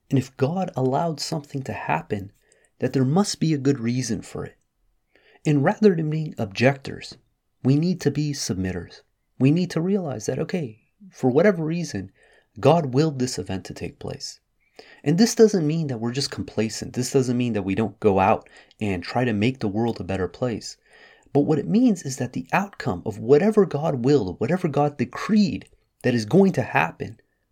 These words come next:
was meant for a good thing. And because we trust in God, because we know God is in absolute control,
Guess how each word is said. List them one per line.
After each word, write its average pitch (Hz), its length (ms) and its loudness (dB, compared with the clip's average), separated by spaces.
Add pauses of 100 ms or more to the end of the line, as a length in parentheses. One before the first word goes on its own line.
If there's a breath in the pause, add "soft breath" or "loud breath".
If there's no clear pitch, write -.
(120)
was 120 180 2
meant 170 240 0
for - 160 -2
a 117 60 0
good 120 220 -4
thing. 131 220 -2
And 110 240 -6
because 208 540 -6
we 123 120 0
trust - 380 -2
in 92 100 -4
God, 90 420 -4 (260 soft breath)
because 185 480 0
we 143 120 0
know 143 180 0
God 135 340 -2
is 120 160 -2
in 110 160 -4
absolute 135 380 -8
control, 120 500 -8